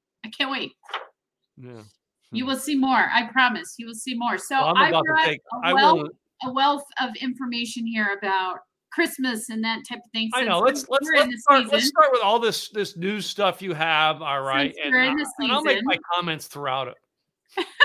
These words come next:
Speaker 1: So here's what I found out, which I thought was really interesting. And, and we know this going forward, that more people are gonna be buying online. But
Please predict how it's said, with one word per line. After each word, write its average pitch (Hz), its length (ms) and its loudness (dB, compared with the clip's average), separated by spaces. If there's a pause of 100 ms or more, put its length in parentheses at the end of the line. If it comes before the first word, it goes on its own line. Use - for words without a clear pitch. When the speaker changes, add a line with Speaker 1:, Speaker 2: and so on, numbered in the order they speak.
(680)
Speaker 1:
So 403 340 6
here's 269 100 2
what 466 560 4
I - 20 2
found 330 160 6
out, 311 160 8
which 302 160 -2
I 302 200 0
thought 294 200 2
was 269 220 -8
really 262 240 -6
interesting. 233 760 -8
And, 226 200 -8 (140)
and 233 180 -2
we 269 160 -2
know 294 260 -2
this 214 440 -6 (580)
going 233 380 -2
forward, 220 380 -2
that 214 140 -6
more 233 320 -2
people 254 280 -6
are 226 60 -4
gonna 214 240 -6
be - 100 -16
buying 196 320 -2
online. 175 540 -6 (120)
But 226 200 0